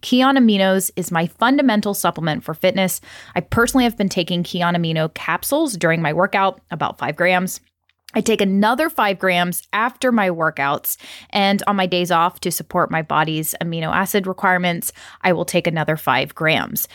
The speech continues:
I actually stopped taking them when I was injured and I was in physical therapy.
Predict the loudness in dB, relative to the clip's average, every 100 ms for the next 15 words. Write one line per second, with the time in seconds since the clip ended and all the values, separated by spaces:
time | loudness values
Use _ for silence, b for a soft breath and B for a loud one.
0 | B B -4 -2 -2 -2 0 0 0 -2
1 | -2 -2 -2 -6 -2 -2 0 0 0 2
2 | 0 -4 -6 -4 -2 0 -2 -2 -2 2
3 | 2 2 2 0 -2 -2 -4 -4 -4 -4
4 | -6 -2 -2 0 0 -2